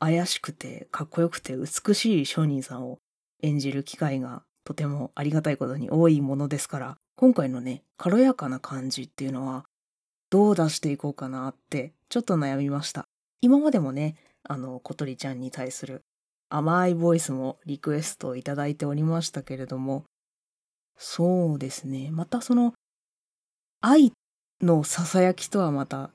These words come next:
ちょっと違う感じのボイスだったので、どんな風に言おうかなって最初に思ったのがちょっと難しかったところですかね。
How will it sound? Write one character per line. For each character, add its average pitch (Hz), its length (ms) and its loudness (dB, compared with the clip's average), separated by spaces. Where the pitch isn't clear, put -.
ち - 120 0
ょ - 20 6
っ - 20 0
と 277 140 4
違 214 160 2
う - 160 -8
感 127 240 -10
じ 127 140 -10
の 127 200 -12
ボ 147 180 0
イ 139 40 -2
ス - 120 -8
だ 139 120 -4
っ 135 60 -8
た - 140 -10
の 139 160 -10
で、 143 240 -8
ど 185 80 4
ん 175 60 6
な 156 80 2
風 135 160 -2
に 127 140 -4
言 131 100 -6
お 131 60 -8
う - 20 -12
か 120 160 -10
な 123 300 -10
っ - 20 -20
て 139 220 -6
最 170 200 0
初 165 120 0
に 160 80 4
思 165 160 0
っ - 20 -6
た - 140 -2
の 175 100 0
が 139 80 0
ち 143 120 -6
ょ - 0 -
っ - 20 -4
と 143 100 -4
難 139 340 -4
し - 80 -10
か - 100 -10
っ - 40 -14
た - 100 -12
と - 120 -10
こ 151 100 -6
ろ 143 120 -6
で - 100 -12
す - 100 -12
か - 100 -10
ね。 151 260 -6